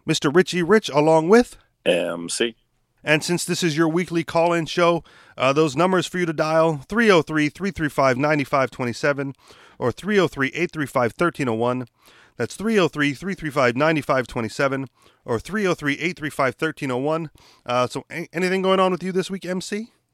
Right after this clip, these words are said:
Speaker 2: Oh, not a whole lot. I think I drank too much last night again. Uh,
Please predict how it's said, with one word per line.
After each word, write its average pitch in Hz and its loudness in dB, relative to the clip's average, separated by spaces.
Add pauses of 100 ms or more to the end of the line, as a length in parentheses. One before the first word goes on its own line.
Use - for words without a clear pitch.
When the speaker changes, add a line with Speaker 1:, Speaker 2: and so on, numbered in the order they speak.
(240)
Speaker 2:
Oh, 98 -2
not 107 -8
a 101 -8
whole 107 -8
lot. 113 -4
I 87 -18
think 123 -18
I 92 -14
drank 110 -16
too 120 -16
much 113 -14
last 95 -12
night 113 -8
again. 117 -12 (460)
Uh, 147 -14